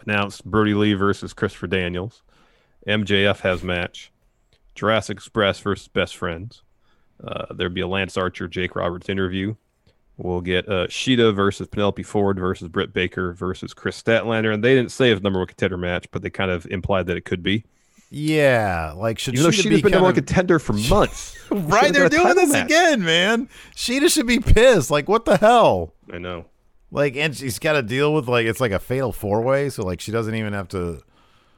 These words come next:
Speaker 1: I know.
Speaker 2: lose
Speaker 1: I know.
Speaker 2: to lose her spot if it is.
Speaker 1: Yeah.
Speaker 2: Maybe they're
Speaker 1: And
Speaker 2: gonna,
Speaker 1: it
Speaker 2: A, maybe they're gonna say, "Look, she's the number one contender," but, like, if Britt ends up winning that, maybe she'll be thrown into, uh, the
Speaker 1: Mm-hmm.
Speaker 2: triple threat.
Speaker 1: Triple threat, yeah.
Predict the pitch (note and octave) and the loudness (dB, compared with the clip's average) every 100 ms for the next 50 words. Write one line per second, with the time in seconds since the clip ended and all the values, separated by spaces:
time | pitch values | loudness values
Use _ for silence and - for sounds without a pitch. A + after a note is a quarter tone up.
0 | - G2 E2+ E2 - F#2+ G#2+ A#2+ C#3 C#3+ | -20 -8 -8 -8 -8 -4 0 2 2 -2
1 | A2 G2 F#2 G2 G#2+ - G#2+ - - G2 | -2 -2 0 0 -2 -2 -4 -4 -2 0
2 | F#2+ A2+ - G#2+ - G#2+ G2 G2 G#2+ B2 | 2 0 -2 -4 -2 -2 0 0 0 -2
3 | A#2+ - - _ _ - F2+ B2+ E3 G#3+ | -8 -18 -20 _ _ -6 -2 0 0 0
4 | A3 G3+ G3 E3 E3+ C#3+ A2+ A#2 B2+ C#3 | 2 2 0 2 2 2 2 0 2 0
5 | C#3+ C#3+ C#3+ B2 C#3+ C3 B2+ A#2 - A2+ | 2 0 0 -2 2 2 2 -2 -4 -2
6 | F#2 - A2+ B2 B2 A#2+ A#2+ A#2 G2+ F#3 | -2 -6 -4 -2 -2 -2 -2 -4 -2 0
7 | D#3+ G#2 F#2 F2+ _ _ _ _ _ _ | 0 0 -2 -6 _ _ _ _ _ _
8 | - - B2 A#2 G#2+ G#2+ E2+ A2+ D3 A2+ | -6 -2 2 2 2 -2 0 2 2 0
9 | A#2 G#2 F2+ A2+ D3+ D3 A2 G2 F#2+ G2 | -2 -2 -2 -2 0 0 0 -2 -2 -4
10 | G2+ A2 - A#2+ G#2 G#2 G#2+ A2+ G#2 G#2 | -2 -2 -2 -2 0 -2 0 0 0 -2
11 | G#2+ G2+ A2 F#2+ F#2+ F2 G2+ G2+ G2 F#2 | -4 -4 -2 -2 -4 -6 -6 -6 -6 -8
12 | E2+ - G#2+ F2 - A#2 G#2 E2+ - F#2 | -8 -6 -6 -6 -6 -2 -2 -4 -4 -4
13 | F2 - - F#2 F2 | -4 -6 -10 -8 -8